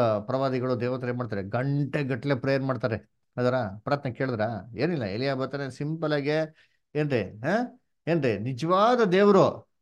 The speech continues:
ಯಾವ ದೇವ್ರು? ಇಸ್ರೇಲಿನ ದೇವ್ರು, ಎಲ್ಲಾರ ಮುಂದೆ ದೇವ್ರೇ ನೀನು ಗೋಚರವಾಗುವಂತೆ ಇದು ಮಾಡು ಅಂತ ಅಂದಿದ ತಕ್ಷಣ ಸಿಂಪಲ್ ಆಗಿ ಪ್ರೇಯರ್ ಮಾಡ್ತಾರೆ ನೋಡಿರ್ತೀನಿ. ದೇವ್ರು ಏನ್ರಿ,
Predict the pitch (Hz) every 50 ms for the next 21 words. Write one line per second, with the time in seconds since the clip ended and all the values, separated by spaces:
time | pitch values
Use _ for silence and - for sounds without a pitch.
0 | _ - 117 139 143 143 131 120 107 95 85 85 90 95 110 117 113 127 131 135
1 | 131 135 131 123 123 120 113 113 113 113 113 107 113 113 110 104 101 92 90 92
2 | _ _ _ _ _ _ _ _ _ - 107 127 143 160 170 196 220 247 240 240
3 | 233 226 226 208 190 208 208 214 208 196 160 117 98 110 123 127 127 120 123 139
4 | 143 - 165 147 139 139 135 127 135 135 127 123 123 123 113 104 95 98 - -
5 | - 113 113 110 104 98 95 98 113 123 131 131 127 117 113 107 107 101 95 95
6 | 92 - - 139 123 107 101 104 - _ _ _ _ _ _ _ - - - 220
7 | 240 269 262 247 - 220 220 208 190 175 170 151 - - 143 143 139 139 139 131
8 | 123 - 120 113 113 107 104 - 104 98 92 90 90 90 90 92 98 123 135 135
9 | 135 127 120 110 107 104 104 107 - 113 120 117 113 107 98